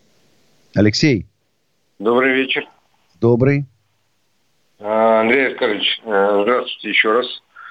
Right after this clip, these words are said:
Speaker 2: Я так писал вам периодически, э, с вами общался. А, от вас понятно, что у вас много людей, там отзыва не было никакого. Я предприниматель, у меня в Щёлково три ресторана.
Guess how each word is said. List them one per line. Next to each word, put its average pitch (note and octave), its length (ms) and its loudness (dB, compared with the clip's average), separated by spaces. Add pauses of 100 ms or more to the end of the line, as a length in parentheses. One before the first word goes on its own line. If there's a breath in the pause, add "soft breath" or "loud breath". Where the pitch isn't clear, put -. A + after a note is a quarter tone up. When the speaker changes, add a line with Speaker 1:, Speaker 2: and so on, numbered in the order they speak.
(440 loud breath)
Speaker 2:
Я G#2+ 140 2
так - 260 -2
писал D#3 380 0
вам B2 180 0
периодически, A2 600 -2
э, F#2 500 0
с - 40 -8
вами G2 240 0
общался. G2 680 -2 (1040)
А, F#2+ 300 0
от F#2+ 100 -6
вас A2 160 0 (1000)
понятно, A#2 420 0
что G#2 280 2
у G2 40 0
вас G2+ 240 0
много F#2+ 420 0 (540 soft breath)
людей, G#2+ 420 0
там F2 360 -6
отзыва F2+ 340 0
не G#2+ 160 0
было G2+ 220 0
никакого. E2+ 520 -4 (840 loud breath)
Я C3 680 2
предприниматель, B2+ 840 -2
у G2 80 -2
меня A2+ 640 0
в - 40 -8
Щёлково C3 760 -2
три B2+ 280 -2
ресторана. G#2 720 -2